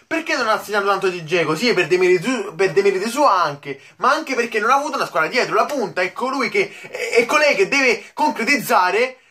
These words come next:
eh, l'azione del gioco. Il gioco è colui che finalizza il gioco. Se il gioco non c'è stato, che finalizza la punta? Se la punta finalizza il gioco e il gioco non c'è,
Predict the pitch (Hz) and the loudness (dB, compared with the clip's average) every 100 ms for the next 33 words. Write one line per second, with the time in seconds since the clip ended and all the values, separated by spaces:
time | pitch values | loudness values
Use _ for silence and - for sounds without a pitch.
0 | _ 160 180 262 277 - 233 233 202 160 | _ -8 -2 -2 -2 -4 -2 0 -2 -4
1 | 240 220 160 185 285 240 - - 269 277 | 0 0 0 -2 2 2 0 -2 -2 0
2 | 294 247 196 208 226 185 190 147 156 147 | 0 -2 -2 -4 -2 0 0 2 0 0
3 | - - 330 330 294 240 247 233 214 208 | -6 -4 0 2 2 4 4 2 -2 2
4 | 180 160 254 302 254 226 226 196 160 143 | 2 4 2 2 0 0 0 0 2 2
5 | 214 254 254 247 254 - - _ _ - | 2 -2 2 2 2 -4 -20 _ _ 0
6 | 311 294 302 233 196 254 233 262 202 208 | 2 2 0 2 0 0 -2 -2 -2 -2
7 | 220 175 156 156 - 180 262 226 196 185 | 0 0 0 -4 -2 0 2 4 2 2
8 | 185 147 131 | 0 0 -2